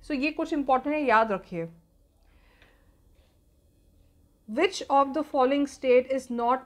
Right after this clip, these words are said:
part of Seven Sisters? चलिए बताइए, अरुणाचल प्रदेश, सिक्किम, त्रिपुरा, मणिपुर। हम हमेशा से सेवन स्टेट्स की बात,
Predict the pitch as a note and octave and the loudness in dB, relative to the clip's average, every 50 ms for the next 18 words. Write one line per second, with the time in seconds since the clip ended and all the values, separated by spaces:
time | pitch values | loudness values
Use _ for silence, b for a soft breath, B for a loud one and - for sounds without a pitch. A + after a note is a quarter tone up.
0 | - A#3 G#3+ G#3+ G#3+ A3+ A#3 A3+ - B3 G#3+ G#3 G#3+ A3 G#3 G#3+ G#3+ F#3+ - - | -2 0 0 0 0 -2 -4 -6 -6 -6 -6 -4 -4 -6 -4 -4 -6 -6 -8 -8
1 | - F3 D#3+ D#3 - - - B3 A3+ G#3+ F#3+ F3+ F#3 F#3 F#3+ F3 E3+ D3 C#3 C#3+ | -8 -8 -8 -8 -10 -8 -6 -4 -2 -2 -2 -4 -2 -2 -2 0 0 -2 -4 -8
2 | _ _ _ _ _ _ _ _ _ _ _ _ _ _ _ - A3+ A3+ A#3 A#3 | _ _ _ _ _ _ _ _ _ _ _ _ _ _ _ -8 -4 0 2 4
3 | A3+ A#3 A#3 - C#4+ C4 C#4 B3 B3+ C4+ C#4 C#4+ C#4+ - - C#4+ D4 - D#4 D#4 | 4 2 2 0 -4 -4 -2 0 2 2 2 0 -2 -6 -8 -8 -6 -4 -4 -4
4 | D#4 D4+ D4+ B3+ B3 B3 B3+ B3 B3 B3 B3 A#3+ G#3+ G3 G#3 A3 A3+ - C4 C4+ | -4 -2 0 -2 0 4 4 4 6 4 2 0 -2 -4 -4 -4 -6 -6 -4 -4
5 | D4+ F4 F4 - b b b b b b - C4 C4+ C#4 B3+ C#4+ C4 C#4 D#4 D4+ | -4 -4 -4 -8 b b b b b b -4 -4 -4 -4 -4 -4 -4 -2 -4 -2
6 | - F#4 F4 E4+ - D#4 D#4 F4 F4+ - - _ _ _ _ - - - B3+ B3 | -2 -2 -2 -2 -2 -4 -4 -4 -6 -10 -18 _ _ _ _ -12 -4 -2 -2 -2
7 | C#4 C#4 C4+ - - C4 C4 C4 C4 - - - C4+ A#3+ G#3 G#3 G#3 A3 A#3 - | -2 -4 -6 -4 -2 -2 -2 -4 -6 -10 -10 -8 -6 -2 2 4 4 4 2 0
8 | - | -6